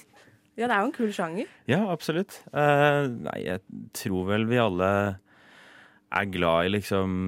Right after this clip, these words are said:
Speaker 2: å utforske mye atmosfærer, da. Eh,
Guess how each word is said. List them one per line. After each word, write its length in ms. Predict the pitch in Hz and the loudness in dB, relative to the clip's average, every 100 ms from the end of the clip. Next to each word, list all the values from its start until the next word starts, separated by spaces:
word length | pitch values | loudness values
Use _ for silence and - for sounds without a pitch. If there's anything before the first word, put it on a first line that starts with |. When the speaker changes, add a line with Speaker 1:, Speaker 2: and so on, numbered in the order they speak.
| 90 90 - | -2 -4 -6
Speaker 2:
å 140 | 50 76 95 | -6 -4 -4
utforske 760 | - - 90 - 101 - 110 | -6 -6 -6 -4 -6 -4 -2
mye 220 | 101 85 | 0 0
atmosfærer, 800 | 78 - 107 - 107 95 76 92 | -2 -4 -4 -2 0 2 0 0
da. 60 | 139 117 - | -2 -4 -10
Eh, 800 | - 101 98 95 92 92 90 90 | -6 -4 -2 -2 -4 -6 -8 -10